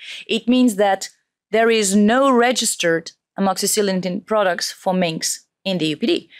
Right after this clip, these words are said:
So let's just go back a step and then, okay, so, uh, how can I do, give, uh, some of this, to, uh, s-, this type of product to a mink? Well,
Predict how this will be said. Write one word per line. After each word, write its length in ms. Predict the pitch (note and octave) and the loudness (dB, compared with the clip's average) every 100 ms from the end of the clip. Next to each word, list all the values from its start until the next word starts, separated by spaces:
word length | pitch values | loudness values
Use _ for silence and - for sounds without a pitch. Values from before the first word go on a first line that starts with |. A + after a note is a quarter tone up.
| - | -16
So 440 | - - A#3 G3 - _ _ _ _ _ _ - - _ - | -6 0 2 2 -2 _ _ _ _ _ _ -20 -20 _ -2
let's 560 | G3 G3 F#3+ - - _ _ _ - | 2 0 0 -6 -6 _ _ _ -2
just 360 | B3 A#3+ - F#3 E3+ | 0 0 -2 -10 -8
go 240 | - B3 B3 | -2 0 0
back 300 | G3+ G3+ G3 | 0 -4 -4
a 60 | |
step 500 | F#3+ - E3+ E2 - - | -6 -4 -4 -4 -4 -6
and 220 | - G#3 | -2 0
then, 200 | G3+ G3+ | 2 2
okay, 280 | G#3+ G3+ C3+ | 0 -2 -4
so, 400 | - - G3+ F#3 _ - | -4 0 0 0 _ -2
uh, 320 | F#3+ F#3+ E3+ | 0 0 -2
how 260 | - A3+ A#3+ | -2 -2 0
can 220 | A#3 A3 | 0 0
I 320 | G#3 G3+ F#3+ _ _ _ _ _ _ E3 _ | 0 0 -4 _ _ _ _ _ _ -20 _
do, 480 | - A3+ A3 A3 A3 - _ F#3 | 0 2 4 4 0 -4 _ -4
give, 320 | G#3 G#3 F#3+ _ _ - | 0 2 0 _ _ -4
uh, 300 | F#3+ F#3+ F#3 - _ _ | 0 2 0 -4 _ _
some 400 | - - G3+ G3 - | -6 -2 -2 -2 -4
of 160 | F#3 E3 | -4 0
this, 460 | F3 F3+ - - - | 2 2 -2 -8 -12
to, 100 | - - | -8 -2
uh, 160 | E3+ | 2
s-, 160 | E3 E3 | 2 -2
this 240 | - F#3 | -2 -2
type 220 | - F#3+ F#3+ | -2 -4 -4
of 80 | |
product 400 | - F3 E3+ E3+ | -2 -2 -2 -4
to 320 | - F#3+ F3 - | -2 0 0 -2
a 60 | G3 | -2
mink? 320 | D#3+ - - - - - - - | -2 -4 -14 -20 -20 -18 -18 -10
Well, 180 | - - | -4 -4